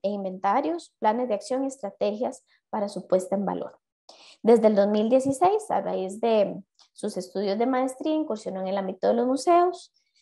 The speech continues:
específicamente en la mediación educativa, y actualmente trabaja en nuestro departamento. Gustosamente, la pura verdad, es, es un gran apoyo para todos nosotros. De igual forma, Priscila,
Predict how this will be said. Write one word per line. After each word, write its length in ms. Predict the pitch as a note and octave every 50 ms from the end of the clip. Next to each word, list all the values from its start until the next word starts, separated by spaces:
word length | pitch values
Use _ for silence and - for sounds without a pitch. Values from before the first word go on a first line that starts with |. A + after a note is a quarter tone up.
| _ _ _ -
específicamente 880 | F#3 - - G3 F#3+ - F#3+ - G#3 - - G3+ G3+ G3+ G3 G3+ - G#3+
en 60 | A3
la 60 | G#3
mediación 540 | G3 F#3 F3 E3+ E3 G#3 - F3 F3 F3+ F3
educativa, 500 | F3+ G3 G3 C#4+ D4 D4 G4+ G4+ G4+ F#4 - _ _ - - _ _
y 80 | - G#3+
actualmente 640 | A3 A3 - A#3 G#3 G3+ A3 A#3 A3+ A3 A3 C4 B3+
trabaja 580 | B3+ A3 G3+ G3 F#3+ F#3+ G3 G#3 A#3 B3 B3+ - _ _ _ _ _
en 120 | - F#3+ G3+
nuestro 340 | F#3 F3 F#3 - - F3+ E3
departamento. 880 | D#3 - - F3 F3 - - - - - - - - _ _ - - - _ _ -
Gustosamente, 720 | D#3+ F#3 G3 - - F#3+ F#3 G3 F#3 F3 C3 - - _ _ _ -
la 80 | - -
pura 260 | _ - - - F#3+
verdad, 360 | F#3+ G3+ G3 - A3 B3+ C4+ - _ _
es, 340 | - F#3 F#3 F3+ - - - -
es 140 | - F3+ -
un 80 | F#3
gran 220 | F3+ F3 F#3+ F#3 F#3
apoyo 340 | F3 - F3 F3 - -
para 160 | - F3 F3 F3
todos 260 | - - - - -
nosotros. 640 | - - G3+ A#3+ B3 A#3+ B3 - - - - _ _ - - - _ -
De 80 | - G3+
igual 240 | G#3+ G3 F#3+ A3 A3
forma, 340 | - G#3 G3+ G#3 A3 A3+
Priscila, 400 | - A#3+ C4+ C#4+ E4+ F4+ G#4 G4+